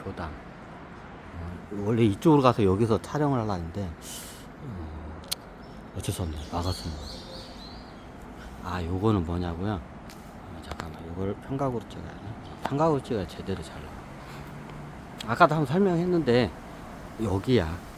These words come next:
이쪽에서 대부분 떨어-, 여기 낭떠러지죠?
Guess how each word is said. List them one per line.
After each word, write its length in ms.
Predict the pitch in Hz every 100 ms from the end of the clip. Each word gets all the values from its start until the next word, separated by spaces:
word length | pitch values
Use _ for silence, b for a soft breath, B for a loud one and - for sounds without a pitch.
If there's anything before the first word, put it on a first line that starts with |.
| - - - -
이쪽에서 380 | 110 - 165 139
대부분 360 | - 107 120 101
떨어-, 260 | 156 175 175 - -
여기 240 | 110 110 110
낭떠러지죠? 720 | - 98 139 113 92 101